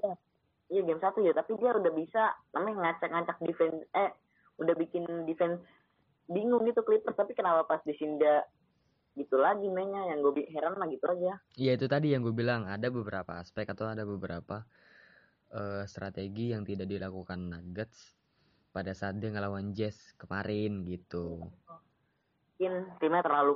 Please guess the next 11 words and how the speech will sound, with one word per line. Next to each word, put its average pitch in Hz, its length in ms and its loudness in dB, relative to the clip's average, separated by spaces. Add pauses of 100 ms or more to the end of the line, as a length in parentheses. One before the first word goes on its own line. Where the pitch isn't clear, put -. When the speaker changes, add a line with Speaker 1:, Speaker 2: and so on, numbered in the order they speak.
Speaker 1:
kuat 151 240 2
kali 120 240 -2
buat 110 380 0 (500)
Jazz. 120 240 -2 (640)
Speaker 2:
Mungkin 139 320 2
ya, 107 240 2
Speaker 1:
Terlalu. 101 80 0
Speaker 2:
mungkin, 95 320 -4
mungkin 87 400 -6
karena 92 320 -6
memang 90 560 -6